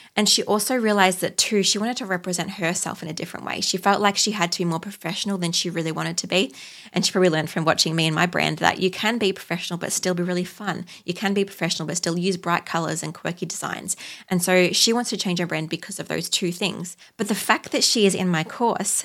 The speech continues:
means that she can do that. It doesn't mean that she has to go through and hire a designer again and go through that whole expensive and long process, which if you have the money is really worthwhile investing in. I guarantee that. But at the same time, for her, she doesn't have that kind of money to invest in a graphic designer.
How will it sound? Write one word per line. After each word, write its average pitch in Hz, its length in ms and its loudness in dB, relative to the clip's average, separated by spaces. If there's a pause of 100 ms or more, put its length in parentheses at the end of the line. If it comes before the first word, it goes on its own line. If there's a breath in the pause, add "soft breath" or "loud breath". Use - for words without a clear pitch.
(120)
means 208 320 2
that 269 140 -2
she 233 120 4
can 214 220 0
do 196 180 2
that. - 260 0 (260 loud breath)
It 190 120 -4
doesn't 196 240 4
mean 226 160 4
that 220 100 0
she 220 140 0
has 196 220 -2
to 214 100 -2
go 196 180 0
through 196 220 -2
and 190 80 2
hire 190 320 4
a 196 60 2
designer 175 380 2
again 175 380 4
and 175 100 4
go 175 140 4
through 185 140 -4
that 180 160 2
whole 170 300 2
expensive 170 560 -2
and 165 180 -2
long 160 200 -2
process, - 600 -2 (360 loud breath)
which 175 200 0
if 165 80 -2
you 180 60 -2
have 175 200 2
the 190 80 -2
money 165 320 2
is - 140 -2
really 160 280 -4
worthwhile 175 420 -2
investing 220 500 0
in. 156 240 -2
I 175 140 -4 (480)
guarantee 196 520 0
that. - 280 0 (220 loud breath)
But 254 140 8
at 277 80 4
the 247 80 0
same 208 300 0
time, 202 260 0
for 196 140 -4
her, 208 280 0
she 180 160 -4
doesn't 226 200 0
have 196 260 -2
that 185 140 -2
kind 175 200 -2
of 165 60 -2
money 165 220 -4
to - 120 -12
invest 175 360 -4
in 202 80 -4
a - 20 -6
graphic 165 320 -8
designer. - 400 -8